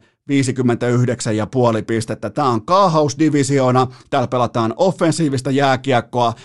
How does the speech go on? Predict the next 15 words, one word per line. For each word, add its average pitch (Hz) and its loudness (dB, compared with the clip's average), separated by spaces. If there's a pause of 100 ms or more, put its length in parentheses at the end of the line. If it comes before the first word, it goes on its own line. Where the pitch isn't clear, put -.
(120)
ja 123 -2
ne 127 4
osallistuu 139 0
tällaiseen 131 0
niinku 120 -2
kaahaussirkukseen, 139 0
kaasupohjassa 143 0
sirkukseen. 120 -2 (260)
Ne 135 -4
tulee 127 0
osallistumaan 123 0
siihen 120 0
ilman 151 2 (300)
puolustuspelaamista, 123 0 (280)
joten 165 -2